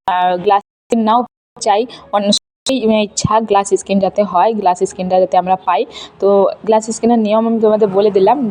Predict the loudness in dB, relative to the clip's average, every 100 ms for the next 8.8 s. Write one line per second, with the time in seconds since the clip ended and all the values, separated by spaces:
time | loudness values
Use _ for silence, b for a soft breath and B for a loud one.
0 | -2 0 0 -2 B 0 2 4 4 2
1 | 2 0 0 0 0 2 -2 -4 0 4
2 | 4 4 2 0 -4 -4 -2 0 0 0
3 | 2 2 2 2 2 0 0 0 0 -2
4 | 0 0 2 4 4 2 0 0 2 2
5 | 2 2 -2 -6 -2 0 2 0 0 0
6 | 0 0 0 0 0 0 -2 0 0 -2
7 | -4 -2 0 2 2 0 0 0 2 0
8 | 0 0 0 0 0 0 -2